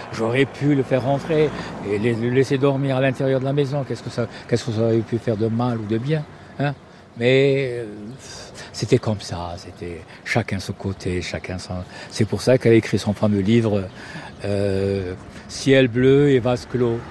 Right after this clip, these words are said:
Le ciel était bleu pour tout le monde, mais c'était clos pour les deux côtés, c'était fermé. Et eux, ils étaient fermés dans leur bou-, bulle et nous, on était de l'autre côté, c'est tout. Et quand,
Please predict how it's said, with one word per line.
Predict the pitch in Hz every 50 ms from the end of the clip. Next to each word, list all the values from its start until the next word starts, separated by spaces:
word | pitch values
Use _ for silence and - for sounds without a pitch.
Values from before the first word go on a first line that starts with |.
| - - 113
Le | 135
ciel | 131 - 160 156 156
était | 156 151 - 160 151
bleu | 151 156 160 151
pour | 160 160 151
tout | 165 175
le | 170
monde, | 160 170 175 185 185 165 139 - - - - - - - - 107
mais | 123 131 135 135
c'était | 131 - 139 123 - 135
clos | - - 135 139 143 143
pour | - - 120 120 113 95 95 - - - - - -
les | 117
deux | 107 127 127
côtés, | - - 123 - - 120 120
c'était | - - 104 - 120
fermé. | - - 123 123 110 113 113 110 113 - - - -
Et | 123 131
eux, | 139 135 131
ils | 117 -
étaient | 120 - 120 110 110 - - - - - - -
fermés | - 127 127 120 127 123
dans | 110 123 120
leur | 123 123 107 90
bou-, | 101 113 123 127
bulle | 107 98 113 131 131 135 151 160 156 143
et | 120 107 104 104 101
nous, | 98 104 107 113 107
on | 101 101
était | 101 92 - 107
de | 98 -
l'autre | 92 -
côté, | - 117 113 - 110 113 123 135 - -
c'est | - 85
tout. | - 95 92 - - - - - - - - - - - - - -
Et | 92
quand, | 95 - 156 170 - -